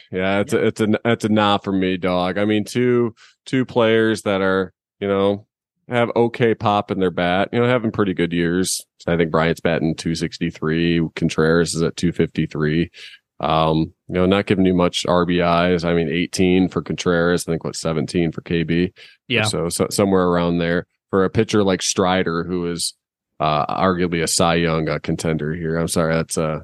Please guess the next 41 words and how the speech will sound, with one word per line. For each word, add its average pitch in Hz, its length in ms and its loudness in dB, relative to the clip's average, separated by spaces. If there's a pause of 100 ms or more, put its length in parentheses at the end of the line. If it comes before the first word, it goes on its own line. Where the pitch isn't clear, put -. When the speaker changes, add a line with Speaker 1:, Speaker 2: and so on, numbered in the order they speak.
(140)
Speaker 1:
that's - 140 -12
not, - 180 -2
not 78 240 -2
enough. 71 360 -6
So 82 140 -4
it's 78 100 -6
a 87 60 0
nah 71 280 -4
for - 120 -10
me. 65 340 -10
Speaker 2:
Yeah, 131 180 2
it 139 40 2
makes 139 220 0
sense. 135 320 2
Not 131 180 2
giving 131 220 4
up 127 140 2
enough 113 280 2
for 110 280 0
it, 107 180 0 (120)
Speaker 1:
Yep. 98 300 0
Speaker 2:
and 98 540 -8
Spencer 113 340 -6
Strider 107 420 2
can 101 200 0
win 101 140 4
you 98 120 0
games 98 540 -4
more 87 200 -2
Speaker 1:
Yeah, 101 60 -2
Speaker 2:
than 101 140 -4
the 98 80 0
other 85 160 0
Speaker 1:
e-, 73 60 -6
Speaker 2:
two 98 280 -4 (260)
Speaker 1:
exactly. 82 520 -2
Speaker 2:
combined, 95 400 -4
Speaker 1:
Ex-, - 160 -10
Speaker 2:
so. 101 120 -10
Speaker 1:
exactly. 90 1160 0
Yeah, 78 220 -2